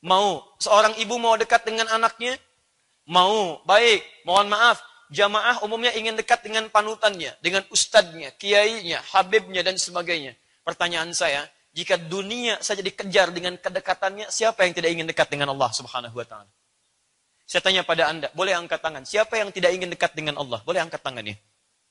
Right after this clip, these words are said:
Dan saya suruh pulang. Karena mustahil Anda datang ke sini kecuali Anda ingin mendekat kepada Allah. Itu yang membuat Anda hadir di sini. Saya tidak pernah mengundang Anda karena saya umum tidak kenal Anda.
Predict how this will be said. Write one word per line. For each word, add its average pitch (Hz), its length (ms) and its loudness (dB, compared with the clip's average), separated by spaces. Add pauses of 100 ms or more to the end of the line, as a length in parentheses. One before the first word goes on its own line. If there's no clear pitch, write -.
Dan 143 80 -4
saya 180 160 -2
suruh 156 160 -2
pulang. 147 240 -4 (2250)
Karena 330 180 4
mustahil 330 640 2
Anda 240 160 2
datang 202 320 2
ke - 80 0
sini - 240 4
kecuali 185 400 2
Anda 269 240 10
ingin 311 160 4
mendekat 302 320 4
kepada 539 320 4
Allah. 523 320 4 (720)
Itu 359 240 8
yang 330 160 12
membuat 294 320 10
Anda 277 160 8
hadir 262 320 4
di 262 80 -2
sini. 254 320 -2 (160)
Saya 330 240 4
tidak 294 160 6
pernah 247 240 4
mengundang 196 400 0
Anda 302 240 4
karena 202 240 2
saya - 160 2
umum 208 160 -8
tidak 262 240 2
kenal 294 240 2
Anda. 285 240 4